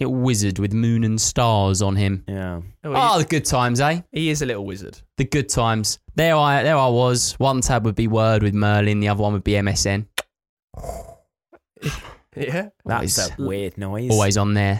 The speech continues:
Speaker 3: <laughs> A lot of contact.
Speaker 1: Chatting.
Speaker 3: Yeah.
Speaker 1: Yeah.
Speaker 3: Well, you weren't chatting. You were just copying and pasting one message, two words, got cam.
Speaker 1: No, I would have my, uh,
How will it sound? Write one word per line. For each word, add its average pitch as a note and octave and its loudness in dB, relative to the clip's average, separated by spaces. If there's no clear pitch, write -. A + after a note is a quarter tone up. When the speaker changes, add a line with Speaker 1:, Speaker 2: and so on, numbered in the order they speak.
Speaker 3:
<laughs> - -6
A - -2
lot D#3 -2
of D3 -6
contact. D#3 -6
Speaker 1:
Chatting. G2+ 0
Speaker 3:
Yeah. B2 -4
Speaker 1:
Yeah. F#3+ 2
Speaker 3:
Well, F3 0
you F#3+ -2
weren't G#3 -2
chatting. C3 -2
You C3 -2
were C3+ -2
just C#3 -6
copying D#3 -2
and D3 -4
pasting C#3 -4
one F3 -2
message, C3+ -4
two D3+ -2
words, A#2+ -2
got - -6
cam. A2+ -8
Speaker 1:
No, A#2 2
I A2 2
would A2+ 4
have A2 2
my, A2 4
uh, G2 0